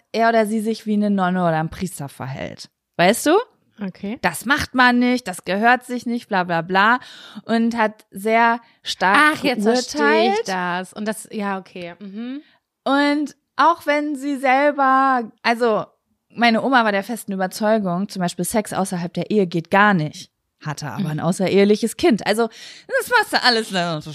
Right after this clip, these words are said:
Speaker 1: falls du verstehst, was ich meine.
Speaker 2: Zweierlei Maß. Na
Speaker 1: Es ist,
Speaker 2: klar.
Speaker 1: sie war halt einfach, und dann haben alle mal gesagt, sie war halt nicht dabei. Sie war halt nicht dabei,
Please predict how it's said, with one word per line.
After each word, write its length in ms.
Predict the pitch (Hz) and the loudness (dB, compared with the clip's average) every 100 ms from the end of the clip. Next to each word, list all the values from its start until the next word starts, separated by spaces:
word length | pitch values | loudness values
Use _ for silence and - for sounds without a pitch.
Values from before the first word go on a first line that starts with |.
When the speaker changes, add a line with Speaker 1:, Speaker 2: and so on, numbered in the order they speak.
| 160 147 160 180 | -8 -8 -6 -4
Speaker 1:
falls 200 | 208 170 | -2 -2
du 60 | 165 | -6
verstehst, 300 | 170 185 165 | -6 -4 2
was 80 | 277 | 4
ich 60 | |
meine. 100 | 233 | 4
Speaker 2:
Zweierlei 300 | 214 214 202 | 4 2 0
Maß. 760 | 202 196 196 196 196 214 - - | 0 0 0 0 -2 -4 -8 -10
Na 80 | 381 | -8
Speaker 1:
Es 100 | 294 | -4
ist, 40 | 269 | -2
Speaker 2:
klar. 300 | 180 180 185 | -2 0 0
Speaker 1:
sie 180 | 359 294 | 0 4
war 340 | 349 392 359 | 4 4 0
halt 160 | 339 - | 0 0
einfach, 380 | 262 294 311 262 | -2 -2 -4 -4
und 80 | |
dann 180 | 254 262 | -4 -4
haben 140 | 294 285 | -6 -6
alle 220 | 285 311 | -4 -2
mal 160 | 285 | -2
gesagt, 380 | 269 214 233 240 | -4 0 0 0
sie 120 | 233 | -4
war 140 | 185 185 | -4 -6
halt 160 | 208 | -2
nicht 220 | 196 202 196 | -2 -2 -4
dabei. 800 | 190 170 156 175 175 165 151 143 | -6 -6 -4 -4 -4 -6 -8 -10
Sie 100 | 233 | -6
war 100 | 311 | -6
halt 120 | 330 | -6
nicht 160 | 330 - | -10 -10
dabei, 220 | 359 | -6